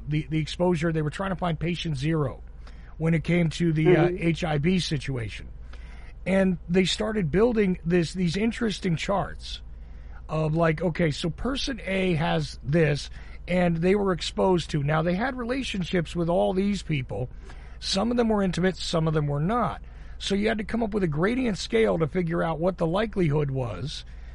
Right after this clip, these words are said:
Speaker 1: of, you know, somebody being exposed and this kind of thing. Now, I know it's a totally different subject, but in a way, you had to deal with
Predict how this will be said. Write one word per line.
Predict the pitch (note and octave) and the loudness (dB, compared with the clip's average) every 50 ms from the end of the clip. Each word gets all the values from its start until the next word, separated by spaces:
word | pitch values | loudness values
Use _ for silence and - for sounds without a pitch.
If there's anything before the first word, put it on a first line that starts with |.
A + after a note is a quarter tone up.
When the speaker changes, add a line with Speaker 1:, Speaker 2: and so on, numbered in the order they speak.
| - - - - - | -14 -14 -14 -12 -6
Speaker 1:
of, | - D#3+ E3 E3 E3 E3 E3 E3+ E3 D#3+ D#3 E3 - | -2 0 2 2 4 4 4 4 4 4 2 0 0
you | F3+ F3+ | 2 4
know, | F3+ E3+ | 4 4
somebody | D3+ - - G3 G3 G3 F#3+ F#3+ | 2 2 0 0 2 2 2 2
being | F3+ F3+ F3+ E3+ E3+ E3 | 4 4 4 4 4 2
exposed | D3+ C3 - - - G#3 G#3 G#3 G3+ G3+ F3 D3 | 0 -2 -4 -4 0 2 4 4 4 2 2 0
and | D3 D3+ F#3+ | 0 2 2
this | G3+ F#3 - | 0 0 -2
kind | - G3 G3 F#3+ | -2 -2 0 0
of | F3+ E3 | 0 2
thing. | G3 F#3 D#3+ - - - - - - - | 2 2 2 0 -6 -14 -14 -14 -12 -8
Now, | - F#3+ F#3 | -6 -6 -4
I | F3 G3+ | -2 0
know | A3 B3 B3 | 0 0 0
it's | A#3 F#3+ - | 0 -2 -6
a | F#3 | -6
totally | - - A3+ A#3 A3 G#3 G3 | -2 0 0 0 0 0 2
different | F#3 F3+ D#3 E3+ D#3+ C#3 | 2 2 2 2 -2 -2
subject, | - - A#3 A#3 G#3 E3+ D#3 C#3+ - - - - | -2 -2 -2 0 0 0 0 -2 -2 -4 -8 -2
but | - A#3+ C#4+ B3 D3+ G#2+ - - - - - - - - - - - - - - - - - - | 0 2 2 2 0 -4 -8 -12 -14 -14 -14 -14 -14 -12 -12 -12 -12 -12 -12 -12 -12 -12 -6 0
in | G3+ A#3 C4 C#4 | 2 4 4 6
a | C4+ B3 | 4 4
way, | G#3+ A3+ B3+ C4 A#3 | 4 4 4 4 4
you | G3+ F3+ F#3+ A3 A#3 | 2 0 2 2 2
had | A#3 A3+ A#3 G#3 F#3+ | 2 0 0 0 0
to | F#3 | 0
deal | E3 F3+ F#3+ G3 F#3+ F#3 F3+ | 0 0 2 2 2 2 4
with | F3 F#3 F3+ F3 E3+ D3+ - - | 4 4 4 4 2 2 -2 -10